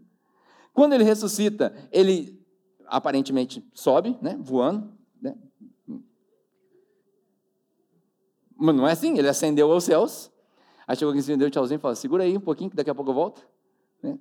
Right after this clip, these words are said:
Ele prometeu que ia voltar. "E quando eu voltar, eu vou buscar vocês aí. Se vocês estiverem no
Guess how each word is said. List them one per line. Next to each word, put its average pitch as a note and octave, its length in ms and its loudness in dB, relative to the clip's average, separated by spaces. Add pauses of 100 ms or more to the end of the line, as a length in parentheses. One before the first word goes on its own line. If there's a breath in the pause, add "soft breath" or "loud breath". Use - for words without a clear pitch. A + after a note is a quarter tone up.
Ele A#2+ 160 0
prometeu D#3 380 2
que D#3 80 0
ia C#3+ 60 2
voltar. F3 800 -4
"E G3 80 -4
quando F3 180 2
eu E3 40 0
voltar, F3+ 280 0
eu F3 100 0
vou E3+ 120 -6
buscar F3+ 280 -4
vocês F#3 380 -2
aí. E3+ 260 -4 (220)
Se - 100 -14
vocês C3+ 260 -6
estiverem D3 400 0
no F#3+ 400 0